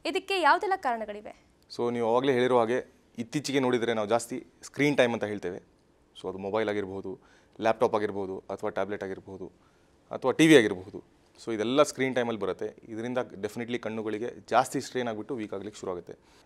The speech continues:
Speaker 2: ಇದಲ್ದೇನೆ ಇನ್ನು ಪೌಷ್ಟಿಕಾಂಶಗಳ ಕೊರತೆ ಇರುತ್ತೆ ಕೆಲವೊಬ್ಬರಿಗೆ. So, ಆ, ಆ ತೊಂದರೆಯಿಂದನೂ ಕೂಡ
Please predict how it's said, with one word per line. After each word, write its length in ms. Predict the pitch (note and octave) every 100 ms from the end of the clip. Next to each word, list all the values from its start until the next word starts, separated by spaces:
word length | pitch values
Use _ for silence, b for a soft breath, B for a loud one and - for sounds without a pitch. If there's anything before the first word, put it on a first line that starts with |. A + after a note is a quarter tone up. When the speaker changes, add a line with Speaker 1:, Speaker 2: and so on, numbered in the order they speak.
| _ -
Speaker 2:
ಇದಲ್ದೇನೆ 720 | A#2+ D3+ E3+ F3+ F3+ - _ _ _ -
ಇನ್ನು 600 | B2 B2 A#2+ A#2 A2+ -
ಪೌಷ್ಟಿಕಾಂಶಗಳ 640 | A#2+ C#3 E3 D3 C#3 C3+ C3
ಕೊರತೆ 300 | A#2+ A#2+ A#2+
ಇರುತ್ತೆ 240 | G2+ G2
ಕೆಲವೊಬ್ಬರಿಗೆ. 440 | F#2 G2 F2+ F#2+ - _ _ _ _ _ - -
So, 240 | G#2 G2
ಆ, 220 | - G2 G2+ - -
ಆ 140 | A2 A#2
ತೊಂದರೆಯಿಂದನೂ 640 | A#2+ A#2+ A#2+ A2+ C3+ D#3+
ಕೂಡ 200 | C3+